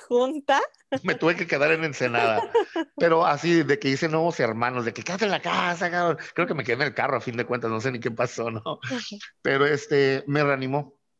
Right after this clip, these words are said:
Speaker 2: Y ya cotorreando con ellos, ya vimos más equipo, me dijo, "No, güey, ya hay, este, ya hay más libros, ya hay, este",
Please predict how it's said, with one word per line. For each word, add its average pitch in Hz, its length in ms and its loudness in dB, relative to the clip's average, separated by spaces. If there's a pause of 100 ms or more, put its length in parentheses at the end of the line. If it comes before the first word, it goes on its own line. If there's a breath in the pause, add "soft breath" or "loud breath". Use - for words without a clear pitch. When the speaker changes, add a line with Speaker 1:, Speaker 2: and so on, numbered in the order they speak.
(880 loud breath)
Speaker 2:
Y 127 520 4
ya 156 440 2
cotorreando 127 480 -4
con 120 200 -2
ellos, 156 600 2
ya 127 140 0
vimos 123 300 -4
más 110 180 -4
equipo, 135 720 -2
me 120 80 -6
dijo, 107 180 -8
"No, 160 360 -2
güey, 147 160 -4
ya 131 140 -2
hay, 139 160 -2
este, 139 240 -6
ya 110 100 -2
hay 120 100 -2
más 123 240 -4
libros, 139 320 0
ya 120 120 -2
hay, 131 100 2
este", 107 640 -4